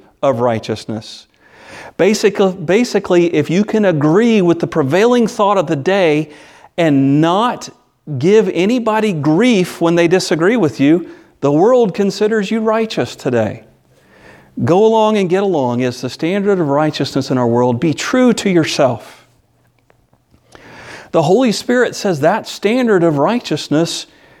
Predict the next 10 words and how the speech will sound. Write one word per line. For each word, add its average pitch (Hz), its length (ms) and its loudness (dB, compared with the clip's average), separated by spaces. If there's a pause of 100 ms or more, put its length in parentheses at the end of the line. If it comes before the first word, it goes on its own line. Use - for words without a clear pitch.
(220)
is 170 160 0
not 202 240 2
right, 185 340 2
and 143 140 2
it - 120 -6
convicts 175 600 -2
the 202 100 0
world 208 380 2
of 139 140 -2
that. 120 360 -6